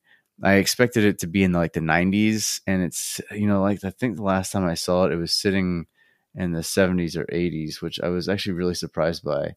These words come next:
And in fact, I'm looking at this now. It's very positive with eighty-one percent. Yeah, so it's not as high as I'd expected it. And some people are saying that it's actually, like, quite hard and quite boring, and, you know, that the things that are being done in this game aren't really all that great.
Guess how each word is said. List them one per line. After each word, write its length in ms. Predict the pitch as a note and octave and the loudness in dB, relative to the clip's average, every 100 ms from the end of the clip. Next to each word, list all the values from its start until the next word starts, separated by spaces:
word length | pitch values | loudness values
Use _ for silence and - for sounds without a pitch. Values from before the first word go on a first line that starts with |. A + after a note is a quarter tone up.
| _ _ _ _ - | _ _ _ _ -4
And 320 | F#2 F2+ E2+ | 0 0 -2
in 60 | F2 | -4
fact, 200 | F2+ F#2 | -4 -2
I'm 100 | F2+ | -4
looking 280 | F2 F#2 E2+ | -4 -4 -4
at 160 | D2+ | -4
this 180 | E2 - | -8 -6
now. 460 | A2+ A#2+ A#2 A2+ - | 0 2 4 2 -2
It's 180 | - - | -10 -6
very 260 | G#2 G#2 F#2+ | 0 2 2
positive 460 | G2+ F#2+ F#2+ F2 | 2 2 2 -2
with 120 | F2 - | -4 -2
eighty-one 400 | G2 F#2+ F#2 E2+ | -2 0 0 0
percent. 480 | D#2+ - D#2+ C#2 - _ _ _ _ | -2 0 0 0 -6 _ _ _ _
Yeah, 240 | F#2 F2 E2 | 2 4 4
so 200 | - G2+ | 4 4
it's 220 | G#2 - | 4 6
not 240 | B2 B2+ G#2 | 6 6 4
as 160 | F#2+ | -2
high 240 | - G2+ G#2+ | 2 4 4
as 140 | G2 | 4
I'd 100 | D#2+ | 0
expected 420 | E2 G2+ F#2+ F2+ | 2 0 0 0
it. 120 | E2 | 0
And 160 | F2 F#2 | 0 -2
some 140 | B2+ | -2
people 200 | E3 D3+ | -2 0
are 80 | G#2+ | 0
saying 280 | - G2+ F#2+ | 2 2 2
that 80 | F2 | 0
it's 160 | D2+ | 0
actually, 360 | F2+ - G2 F2+ | -4 -2 0 2
like, 240 | E2+ D2+ | 2 -2
quite 360 | - F#2 F2 C2 - | -4 -2 0 -2 -10
hard 560 | - E2 F2 A#2 B2+ G#2+ | -8 0 2 2 2 0
and 200 | E2 D2 | -4 -4
quite 320 | E2 - - | -6 -6 -6
boring, 560 | B2+ C3+ C3 B2 A2 | 0 2 4 4 2
and, 180 | D#2+ D#2 - - _ _ _ | 0 -4 -10 -20 _ _ _
you 100 | G2+ | 0
know, 320 | F#2+ F2+ F2 - | 0 0 -2 -4
that 260 | F2 - - | -6 -6 -10
the 120 | E2+ | -6
things 360 | A2 G#2 G2+ G2 | 0 0 0 0
that 140 | E2+ | 0
are 340 | E2+ E2+ E2 - | 0 0 -4 -4
being 260 | G2+ F#2+ F2 | -2 -2 0
done 180 | F#2 | 0
in 100 | F#2 | 0
this 160 | F2+ - | -2 -2
game 240 | F#2+ F#2 - | -2 -2 -4
aren't 180 | F2 | -6
really 220 | F2 F2+ F2+ | -4 -2 0
all 180 | E2+ | 0
that 220 | E2+ D#2+ - | 2 0 2
great. 400 | G#2+ G#2+ G#2 | 6 6 6